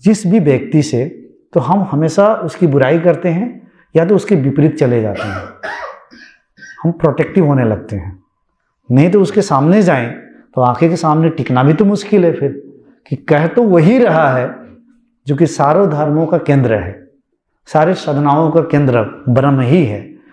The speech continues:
चाहे पुराण हो, उपनिषद हो, गीता हो, कहीं भी हो,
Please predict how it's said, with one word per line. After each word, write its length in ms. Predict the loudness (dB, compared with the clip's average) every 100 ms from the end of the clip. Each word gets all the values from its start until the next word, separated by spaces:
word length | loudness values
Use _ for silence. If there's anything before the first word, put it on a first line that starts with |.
| _ -6
चाहे 240 | 0 0
पुराण 440 | 0 0 2 2
हो, 460 | 0 -2 -4 -4 -10 _ _ -8
उपनिषद 540 | -2 -2 0 2 0 0 -4
हो, 320 | -4 -8 -20 _ _ -4
गीता 340 | -2 0 2
हो, 300 | 2 0 -2 -4 -10 -20 _ 0
कहीं 300 | 4 4 6
भी 180 | 4 2
हो, 220 | -2